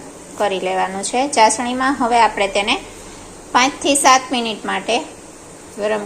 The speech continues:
કરી લેશું. હવે આ બધા બોલ્સ છે તેને આપણે પાંચથી સાત મિનિટ માટે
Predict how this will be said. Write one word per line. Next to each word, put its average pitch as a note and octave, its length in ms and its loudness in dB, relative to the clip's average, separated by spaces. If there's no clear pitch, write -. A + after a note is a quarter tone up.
કરી G3 280 -2
લેશું. B3+ 360 0
હવે B3 240 4
આ C4 160 8
બધા B3+ 340 6
બોલ્સ C4+ 220 2
છે C#4+ 220 4
તેને A#3+ 180 -2
આપણે A#3 320 -2
પાંચથી C4+ 420 -2
સાત A3+ 180 4
મિનિટ A#3 340 -4
માટે A3 280 -2